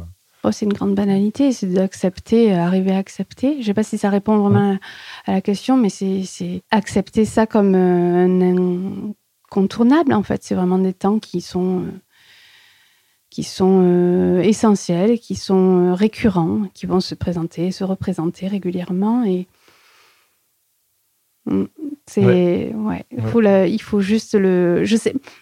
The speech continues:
Speaker 1: je suis pas dans une logique de rentabilité. Je, je, je saurais pas dire, euh,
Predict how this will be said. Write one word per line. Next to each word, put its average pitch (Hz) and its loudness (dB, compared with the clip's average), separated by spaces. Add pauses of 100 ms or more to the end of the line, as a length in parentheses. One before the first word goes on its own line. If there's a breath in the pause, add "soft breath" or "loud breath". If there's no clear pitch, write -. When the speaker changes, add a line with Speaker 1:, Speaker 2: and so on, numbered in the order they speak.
(120)
Speaker 1:
je 269 2
suis 269 2
pas 311 6
dans 285 6
une 254 6
logique 240 4
de 226 6
rentabilité. 214 2
Je, 196 0
je, 202 0
je 208 -2
saurais 233 4
pas 262 6
dire, 233 4
euh, 202 4